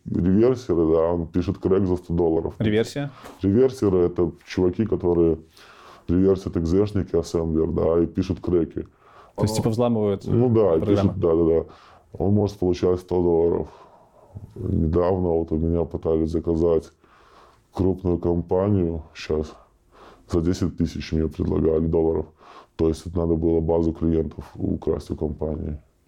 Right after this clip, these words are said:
Speaker 2: Ну, как обычно проходит оплата, там всё такое? Ну, это же в-, за рамками легальности, по факту.
Speaker 1: Смотря с кем, со самыми близкими,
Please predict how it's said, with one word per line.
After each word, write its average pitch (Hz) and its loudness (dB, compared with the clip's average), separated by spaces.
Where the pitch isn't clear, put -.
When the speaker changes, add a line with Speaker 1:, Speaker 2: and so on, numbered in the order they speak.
Speaker 2:
Ну, 123 -2
как - -2
обычно 110 -2
проходит 104 -2
оплата, 107 -2
там 98 -4
всё - -8
такое? 104 -2
Ну, 143 4
это 117 0
же 120 2
в-, 113 -4
за 117 0
рамками 120 2
легальности, 107 0
по 101 -4
факту. - -2
Speaker 1:
Смотря 110 2
с 147 -10
кем, 143 2
со - -2
самыми 113 2
близкими, 98 2